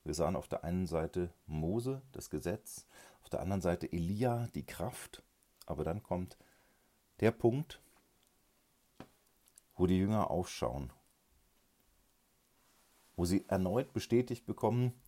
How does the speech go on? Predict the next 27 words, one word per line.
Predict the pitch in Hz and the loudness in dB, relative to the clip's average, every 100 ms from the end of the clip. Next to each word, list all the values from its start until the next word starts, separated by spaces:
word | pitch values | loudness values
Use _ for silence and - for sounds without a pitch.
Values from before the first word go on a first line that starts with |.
| _ _ _ _ _ - | _ _ _ _ _ -2
Jesus | 151 113 - - - | 2 2 2 -4 -4
ist | 90 - | -6 -2
der | 69 | -4
Sohn | 69 87 107 | 0 0 2
Gottes, | 113 82 - 95 - | 2 0 0 -2 -2
und | 80 | -4
sie | 82 | -2
schauen | - 92 117 | 0 0 0
auf | 73 76 85 - | -2 -2 -4 -10
und | 80 73 | -8 -6
sie | |
sehen | 71 69 67 67 | -4 -2 -4 -4
niemand | 85 85 92 92 | -4 -2 -2 -4
anders | - 71 71 71 - - | -6 -6 -4 -6 -8 -12
als | - - | -12 -8
Jesus | 65 64 69 | -6 -4 -4
allein. | - 65 64 62 - _ _ _ - - - _ | -6 -6 -8 -10 -12 _ _ _ -20 -20 -20 _
Und | 73 | -2
in | 82 | 0
all | - - 113 | 0 0 0
unseren | 110 117 104 101 95 | 0 -2 0 0 -2
Anstrengungen | - 98 123 - 123 127 131 131 131 127 - | -2 -4 -4 -6 -4 -2 -2 -2 -4 -6 -8
und | - | -6
Diskussionen | 76 - - - 92 101 113 113 - | -6 -8 -8 -2 2 2 2 -2 -4
und | 71 - | -10 -8
Gedanken | - - 104 - 107 107 - _ _ _ _ _ _ - | -4 -2 -2 -2 -4 -4 -10 _ _ _ _ _ _ -14
und | - 78 71 | -6 -4 -6